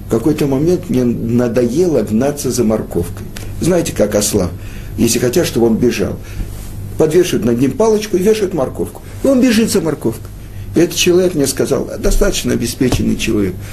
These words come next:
Он говорит: «А что же делать, если не бежать за морковкой?» Вы понимаете? То есть, как бы вся жизнь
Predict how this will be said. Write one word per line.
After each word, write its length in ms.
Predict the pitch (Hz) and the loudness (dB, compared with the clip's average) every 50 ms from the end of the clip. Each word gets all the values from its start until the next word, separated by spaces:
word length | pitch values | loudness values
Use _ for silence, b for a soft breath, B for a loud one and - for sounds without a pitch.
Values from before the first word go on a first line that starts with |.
| B B B | B B B
Он 100 | - 110 | 0 0
говорит: 260 | 117 120 123 120 - B B B B B B B B - | 2 2 2 0 -2 B B B B B B B B -4
«А 80 | - | -4
что 180 | 87 - - 135 | -2 0 0 0
же 120 | 131 139 | 2 2
делать, 340 | 135 165 196 202 185 139 - | 2 2 4 4 4 2 2
если 220 | 98 90 - - 95 | 0 -2 0 0 0
не 80 | 90 | 0
бежать 380 | 87 92 90 87 87 85 85 - | 0 0 0 0 0 0 0 0
за 80 | 85 | -2
морковкой?» 600 | 82 85 82 - - - 95 - - - - - - - - - - - - - - - - - | -2 -2 -4 -4 -6 -6 -8 -8 -8 -10 -10 -10 -10 -8 -8 -8 -8 -10 -10 -10 -8 -8 -6 -6
Вы 80 | - - | -2 0
понимаете? 520 | 113 110 107 113 143 175 165 - - - - - - - - - - - | 2 2 2 2 2 2 0 0 -4 -6 -8 -8 -8 -8 -8 -4 0 0
То 80 | 131 | 2
есть, 140 | 120 - - | 2 2 0
как 200 | - 175 165 127 | 0 0 0 2
бы 180 | 127 139 - B B B B - | 0 0 -2 B B B B -2
вся 240 | - - 220 208 | 2 2 4 4
жизнь 420 | 175 123 127 127 120 - 151 151 | 4 2 2 2 2 0 -2 -4